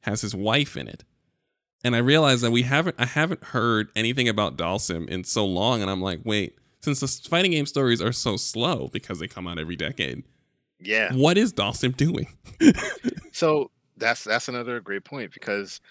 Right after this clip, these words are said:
Speaker 2: Dhalsim's wife, like, I think debuted in Alpha two, actually.
Speaker 1: Right.
Speaker 2: And, like,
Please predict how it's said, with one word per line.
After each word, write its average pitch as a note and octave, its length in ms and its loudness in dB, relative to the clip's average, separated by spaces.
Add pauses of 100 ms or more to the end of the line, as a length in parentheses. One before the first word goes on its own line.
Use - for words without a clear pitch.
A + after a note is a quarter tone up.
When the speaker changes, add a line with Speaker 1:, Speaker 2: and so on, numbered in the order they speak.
(440)
Speaker 2:
Dhalsim's - 420 2
wife, F#2 380 0 (560)
like, G2+ 380 -6
I G#2 60 -6
think G#2+ 220 -12
debuted G#2 440 -8
in F2 180 -16
Alpha F2+ 380 -8
two, G2 280 -8
actually. - 560 -12 (140)
Speaker 1:
Right. G#2 340 2
Speaker 2:
And, G2+ 300 0
like, F#2+ 380 -4